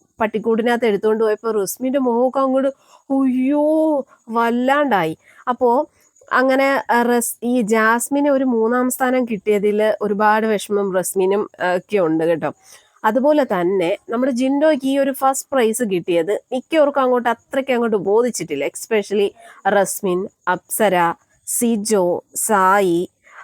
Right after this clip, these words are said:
ആ, അങ്ങനെ കുറച്ച് പേര്, അവർക്കൊക്കെ അർജുന് കപ്പ് കിട്ടണം എന്നായിരുന്നു ആഗ്രഹം. ഉം. അതിനൊരു ഉദാഹരണം, ഇന്ന് സിജോയൊക്കെ എയർപോർട്ടിൽ വന്നിറങ്ങുന്ന സമയത്ത്,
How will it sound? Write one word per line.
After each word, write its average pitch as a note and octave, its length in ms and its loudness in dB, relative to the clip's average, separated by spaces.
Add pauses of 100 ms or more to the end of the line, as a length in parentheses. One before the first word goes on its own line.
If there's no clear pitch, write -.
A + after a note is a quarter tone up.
(120)
ആ, F3 300 0
അങ്ങനെ C#4 220 2
കുറച്ച് A#3 340 -2
പേര്, D3+ 280 -4 (160)
അവർക്കൊക്കെ B3 760 0
അർജുന് A#3+ 540 0
കപ്പ് A3 260 -2
കിട്ടണം G3+ 380 -2 (100)
എന്നായിരുന്നു F#3+ 640 0 (120)
ആഗ്രഹം. G#3 600 2 (100)
ഉം. C4 200 -2 (540)
അതിനൊരു D#4 280 4
ഉദാഹരണം, B3 580 2
ഇന്ന് C4 180 0
സിജോയൊക്കെ A#3+ 800 0
എയർപോർട്ടിൽ G#3 460 0
വന്നിറങ്ങുന്ന G3+ 540 0
സമയത്ത്, F3+ 680 -4